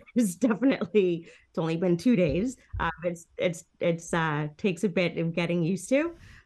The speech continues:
Um, I feel like there is,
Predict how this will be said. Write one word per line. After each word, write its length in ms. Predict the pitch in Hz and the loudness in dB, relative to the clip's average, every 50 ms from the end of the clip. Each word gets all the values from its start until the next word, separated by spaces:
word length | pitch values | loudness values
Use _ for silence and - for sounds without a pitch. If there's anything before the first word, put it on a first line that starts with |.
| _ - | _ -6
Um, 640 | - 185 190 202 190 175 170 160 147 143 147 151 147 _ _ _ _ _ _ _ _ _ _ _ _ _ _ _ _ _ _ _ _ _ _ _ _ _ _ _ _ _ _ _ _ _ _ _ _ | -4 -2 -2 -2 -2 -4 -4 -4 -4 -4 -6 -8 -10 _ _ _ _ _ _ _ _ _ _ _ _ _ _ _ _ _ _ _ _ _ _ _ _ _ _ _ _ _ _ _ _ _ _ _ _
I 140 | - 208 214 | -6 -4 -4
feel 300 | 202 - - 254 262 277 | -4 -2 0 0 2 2
like 280 | 285 254 220 196 190 - | 2 0 0 -2 0 0
there 220 | 180 175 175 170 | 2 2 2 0
is, 680 | - - 175 165 165 160 160 160 160 160 151 151 165 | 0 0 0 0 0 0 -2 -2 -2 -4 -4 -6 -8